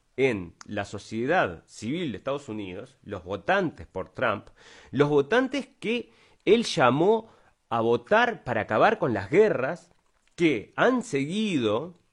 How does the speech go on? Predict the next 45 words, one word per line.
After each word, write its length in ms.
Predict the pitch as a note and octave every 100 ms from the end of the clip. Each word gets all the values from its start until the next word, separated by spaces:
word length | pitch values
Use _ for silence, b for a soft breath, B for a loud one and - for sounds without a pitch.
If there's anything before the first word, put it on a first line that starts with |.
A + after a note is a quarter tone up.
| _ _ _ _ _ _
a 180 | - C3
pesar 440 | B2+ A#2 - G#3 F#3
de 120 | A#2+
sus 220 | - F#2+
deseos 460 | G2+ - D#3+ G3 C#3
de 120 | G#2+
retirar 340 | G2 G#2 A#2+
las 200 | C#3 C3+
tropas 280 | - C#3 C#3+
de 100 | G#2+
Medio 280 | A2+ C3 B2
Oriente, 440 | A2+ C3+ A#2 C3
las 140 | G2+ G2
guerras 300 | B2+ A#2 C#3
han 120 | C#3
seguido, 560 | A#2 A2+ A#2 G2 F#2 B B B
no 200 | G#2 D3
le 100 | E3
han 140 | C#3 B2+
permitido 480 | G#2 G2+ G2+ G2+
ter-, 400 | - E2 D2 E2+ F#2+
retirar 300 | F2 G#2 C3+
las 180 | A#2
tropas, 400 | - F2 F2 - -
siendo 300 | - E3+ G3+
el 100 | G2+
presidente. 640 | F#2 - G#2 D#3+ A#2+ G2
O 60 | G2
sea 200 | - A2+
que 200 | A2+ - B B B
él 140 | D#3+ F#3+
estaba 280 | F3 D#3
hablando, 480 | C3+ D3 D3+ C3+ A#2
se 180 | - A#2+
habla 440 | D3+ C#3+ F2+ D#2 -
hoy 320 | C3 C#3+ A2+
por 220 | - G#2+
hoy 160 | C#3 A2+
en 60 |
Estados 340 | F#2+ C3 B2 -
Unidos 340 | A#2 E3 C#3
de 80 | G2+
un 120 | B2+
estado 300 | A#2+ A#2 A#2 A2+
profundo, 600 | G#2 F3 F3 D#3+ D3